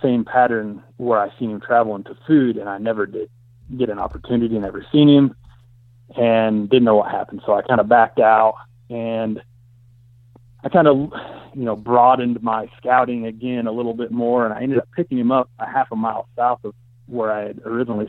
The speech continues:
set up on him. And this was on the morning of November fifth. Um, I was overlooking a big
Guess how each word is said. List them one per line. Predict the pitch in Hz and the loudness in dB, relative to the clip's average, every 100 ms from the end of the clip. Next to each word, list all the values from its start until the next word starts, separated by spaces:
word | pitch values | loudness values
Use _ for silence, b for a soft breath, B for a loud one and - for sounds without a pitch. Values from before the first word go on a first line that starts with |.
| - | -2
set | 110 | 2
up | 120 127 | 2 4
on | 110 113 | 2 2
him. | 110 110 _ - _ _ _ _ - | 0 -4 _ -20 _ _ _ _ -6
And | 120 110 110 104 | -2 0 -2 0
this | 135 147 | 0 2
was | 143 | 4
on | 127 113 107 | 4 2 2
the | 107 | 0
morning | 107 120 135 127 117 | 2 4 4 4 2
of | 107 | 2
November | 107 110 120 98 - - | -2 2 0 0 -8 0
fifth. | 120 110 - - _ _ 123 | 4 4 0 -20 _ _ -2
Um, | 113 107 107 | 0 0 0
I | 110 | 0
was | 107 | 0
overlooking | 120 117 113 117 104 | -2 0 -2 -2 -4
a | |
big | 101 104 | -6 -8